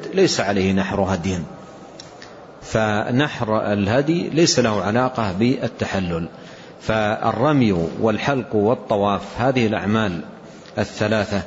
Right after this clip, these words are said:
وأيضا السعي لمن كان عليه سعي،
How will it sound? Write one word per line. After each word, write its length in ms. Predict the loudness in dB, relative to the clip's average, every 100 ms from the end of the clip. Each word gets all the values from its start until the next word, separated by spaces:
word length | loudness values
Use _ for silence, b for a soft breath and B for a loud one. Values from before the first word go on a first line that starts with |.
| -8 B B B B B B B B B B -20 -20 -20 -20 -20 -20 -20 -10 0
وأيضا 840 | 2 4 2 4 4 2 0 -2 -4 -2
السعي 560 | 2 2 2 2 2
لمن 220 | 2 2
كان 220 | 2 0 0
عليه 360 | 0 0 2
سعي، 380 | 2 2 0 -2